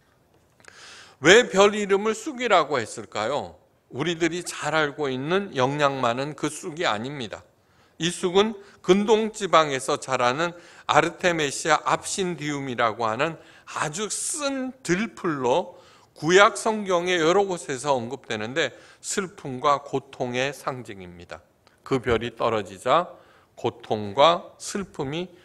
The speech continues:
온 땅에 만연했다는 그러한 일입니다. 네 번째 나팔이 울리자 이번에는 해와 달과 별들이 큰 해를 입습니다.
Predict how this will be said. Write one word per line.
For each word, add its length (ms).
온 240
땅에 280
만연했다는 1000
그러한 400
일입니다. 420
네 180
번째 340
나팔이 380
울리자 400
이번에는 580
해와 320
달과 320
별들이 920
큰 540
해를 260
입습니다. 640